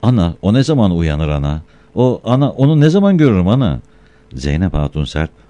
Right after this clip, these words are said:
"Uyuyan adama bakılmaz, hele konuksa hiç bakılmaz. Uyuyan insana bakmak, onu seyreylemek, onu öldürmek gibi bir şeydir.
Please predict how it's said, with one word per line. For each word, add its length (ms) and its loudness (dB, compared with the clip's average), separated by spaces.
"Uyuyan 300 2
adama 320 2
bakılmaz, 540 -2
hele 180 0
konuksa 380 -2
hiç 180 -2
bakılmaz. 500 -4
Uyuyan 360 2
insana 400 0
bakmak, 360 -2
onu 220 -2
seyreylemek, 680 -2
onu 180 -2
öldürmek 520 -2
gibi 260 -6
bir 100 -4
şeydir. 460 -6